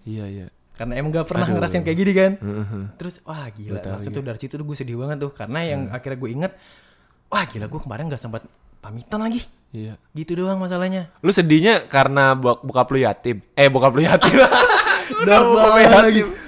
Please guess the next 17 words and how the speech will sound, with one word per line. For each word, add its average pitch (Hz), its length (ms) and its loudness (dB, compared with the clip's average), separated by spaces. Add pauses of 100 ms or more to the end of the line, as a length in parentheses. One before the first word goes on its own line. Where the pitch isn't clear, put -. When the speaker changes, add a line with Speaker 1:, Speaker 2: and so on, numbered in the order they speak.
(140)
Speaker 2:
Cuaks. 277 500 0
<laughs> 622 540 -6 (640)
Gue 175 220 4
nya - 80 6
Speaker 1:
Iya, 214 160 8
iya. 220 160 10
Speaker 2:
yatim. 196 220 8 (200)
Speaker 1:
Lu 277 160 6
nya 254 220 6
yang 190 220 6
yatim 196 180 8
Speaker 2:
Gue 202 120 6
Speaker 1:
maksudnya 175 280 4
Speaker 2:
yatim. 156 160 4
Speaker 1:
ya? - 80 2 (520)
Speaker 2:
Kayak 143 160 -8
gitu. 175 220 -4